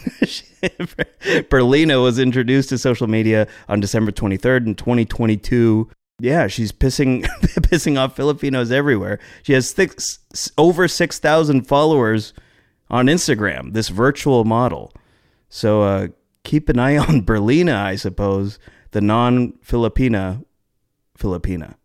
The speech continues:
virtual model. And last up, uh, a recent study conducted by scientific journal Nature Human Behavior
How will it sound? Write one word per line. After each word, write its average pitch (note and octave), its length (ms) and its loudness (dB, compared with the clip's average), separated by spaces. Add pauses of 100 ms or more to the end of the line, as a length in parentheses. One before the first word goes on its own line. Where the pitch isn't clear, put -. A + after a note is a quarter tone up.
virtual E2 360 -10
model. - 400 -18 (160)
And A#2+ 140 2
last C3+ 420 0
up, A2+ 440 0
uh, G2+ 320 0
a A2+ 80 -2
recent D#3 380 0
study B2 560 0 (680)
conducted B2+ 540 0
by A2 140 2
scientific A2 540 -2
journal G#2+ 680 0
Nature A2+ 540 0
Human A2 400 0
Behavior F#2+ 680 -2